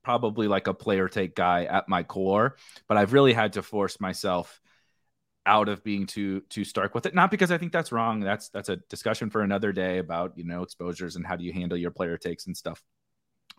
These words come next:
But I have tried to think through,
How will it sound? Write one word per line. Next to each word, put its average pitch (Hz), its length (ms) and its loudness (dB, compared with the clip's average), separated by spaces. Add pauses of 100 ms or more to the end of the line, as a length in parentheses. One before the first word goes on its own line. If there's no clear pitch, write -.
(440)
But 131 340 6 (920)
I 117 340 6
have 113 340 -2
tried 127 360 0
to 117 160 0
think 151 340 2
through, 123 420 2